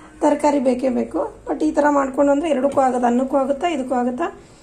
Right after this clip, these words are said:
ನಾ ಇದೇ ರೀತಿ ಆಲೂಗಡ್ಡೆ ಸಾರನ್ನು ಮಾಡ್ತಿರ್ತೀನಿ. ಆಲೂಗಡ್ಡೆ ಸಾರು ಮಾಡಿದ್ರೂ ಅಷ್ಟೇ, ಎರಡಕ್ಕೂ ಆಗ್ಬಿಡುತ್ತೆ, ಅನ್ನಕ್ಕೂ ಆಗುತ್ತೆ, ಇದಕ್ಕೂ ಆಗುತ್ತೆ ಅಂತೇಳಿ. ಈ ಕಡೆ ಇದ್ರಂಗೆ ಮೊಸರು ಮಾಡಿ ನೋಡ್ರಿ ಗಡಿಗೆನಾಗೆ. ಒಂದ್ ಸ್ವಲ್ಪ ಅಲಸಂದಿ ಕಾಳಿಟ್ಟು ನೆನಿಟ್ಟಿನಿ, ನೋಡ್ಬೇಕು ನಾಳೆ ಏನಾಗುತ್ತೆ ಅದು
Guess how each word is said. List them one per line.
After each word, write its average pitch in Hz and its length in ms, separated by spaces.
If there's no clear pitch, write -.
ನಾ 330 80
ಇದೇ 302 200
ರೀತಿ 311 200
ಆಲೂಗಡ್ಡೆ 277 400
ಸಾರನ್ನು 269 320
ಮಾಡ್ತಿರ್ತೀನಿ. 247 600
ಆಲೂಗಡ್ಡೆ 262 360
ಸಾರು 269 240
ಮಾಡಿದ್ರೂ 262 460
ಅಷ್ಟೇ, 269 340
ಎರಡಕ್ಕೂ 262 460
ಆಗ್ಬಿಡುತ್ತೆ, 254 400
ಅನ್ನಕ್ಕೂ 269 320
ಆಗುತ್ತೆ, 285 500
ಇದಕ್ಕೂ 262 220
ಆಗುತ್ತೆ 240 300
ಅಂತೇಳಿ. - 540
ಈ - 40
ಕಡೆ 311 180
ಇದ್ರಂಗೆ 262 340
ಮೊಸರು 254 280
ಮಾಡಿ 247 180
ನೋಡ್ರಿ 247 320
ಗಡಿಗೆನಾಗೆ. 254 720
ಒಂದ್ 269 120
ಸ್ವಲ್ಪ 294 240
ಅಲಸಂದಿ 285 340
ಕಾಳಿಟ್ಟು 269 340
ನೆನಿಟ್ಟಿನಿ, 254 520
ನೋಡ್ಬೇಕು 254 340
ನಾಳೆ 240 140
ಏನಾಗುತ್ತೆ 262 460
ಅದು 247 80